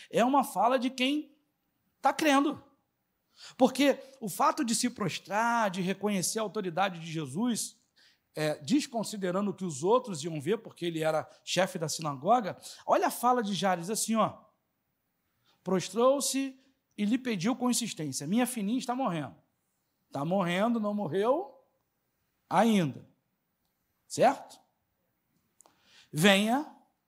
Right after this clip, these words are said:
impor as mãos sobre ela, para que ela viva, para que ela seja salva e viva." Então, ele já tinha uma expectativa, e ele vai nessa oração a Jesus dizendo que precisava Jesus ir na casa dele,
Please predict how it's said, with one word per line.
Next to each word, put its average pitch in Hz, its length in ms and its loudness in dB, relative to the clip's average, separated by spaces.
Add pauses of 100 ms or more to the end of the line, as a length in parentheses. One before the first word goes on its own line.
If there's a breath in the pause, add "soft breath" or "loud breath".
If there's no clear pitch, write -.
(720 loud breath)
impor 320 800 8
as 220 240 8
mãos 226 280 0
sobre 196 340 2
ela, 151 420 2 (340)
para 175 220 -2
que 175 240 -2
ela 165 260 4
viva, 147 480 -6
para 165 160 -16
que 160 60 -6
ela 180 180 -4 (160 loud breath)
seja 170 280 -4
salva 202 500 -2
e 220 80 -4
viva." 147 340 -4 (220 loud breath)
Então, 262 240 4
ele 285 240 -2
já 247 180 0
tinha 339 400 -2
uma 320 80 -2
expectativa, 190 960 -4 (380 loud breath)
e 240 160 4
ele 285 160 2
vai 240 400 2
nessa 262 380 -2
oração 247 480 -2
a 240 60 -4
Jesus 214 300 0
dizendo 240 520 -2
que 247 120 -8
precisava 233 600 0
Jesus 226 300 -2
ir 208 40 -10
na 214 120 -4
casa 262 240 2
dele, 196 320 -4